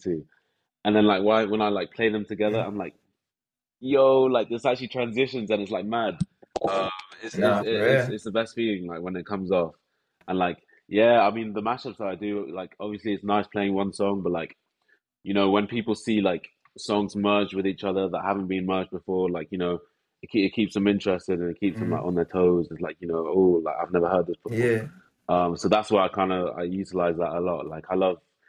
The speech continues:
Speaker 1: making mashups, like, you know, of s-, of songs that people wouldn't, you know, they wouldn't think that, you know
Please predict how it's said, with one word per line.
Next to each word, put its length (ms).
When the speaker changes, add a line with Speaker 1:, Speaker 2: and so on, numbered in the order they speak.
Speaker 1:
making 400
mashups, 480
like, 360
you 100
know, 500
of 100
s-, 280
of 120
songs 240
that 120
people 240
wouldn't, 220
you 80
know, 180
they 180
wouldn't 220
think 200
that, 180
you 60
know 220